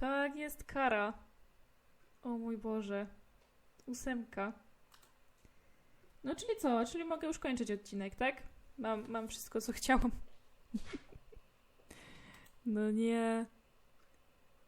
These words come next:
Kurczę, nie spodziewałam się, że mi biały ogonek. O Boże. Nie spodziewałam się, że tak szybko wyjdzie. Ale ma,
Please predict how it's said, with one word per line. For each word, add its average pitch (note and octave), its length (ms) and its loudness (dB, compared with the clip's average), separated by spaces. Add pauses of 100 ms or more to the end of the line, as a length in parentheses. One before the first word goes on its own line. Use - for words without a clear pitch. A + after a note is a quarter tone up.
(360)
Kurczę, C4 360 0
nie B3+ 140 6
spodziewałam C4 560 0
się, C#4+ 160 0
że C4 120 -2
mi B3 220 0 (540)
biały C#4 380 2
ogonek. D4 840 -4 (680)
O - 60 -14
Boże. C#4 680 -10
Nie C#4+ 240 -6
spodziewałam C4 520 -4
się, A#3+ 100 -8
że A3+ 120 -6
tak A3+ 180 -6
szybko - 340 -10
wyjdzie. A3 400 -4 (320)
Ale A#3 360 -4
ma, A3+ 320 -2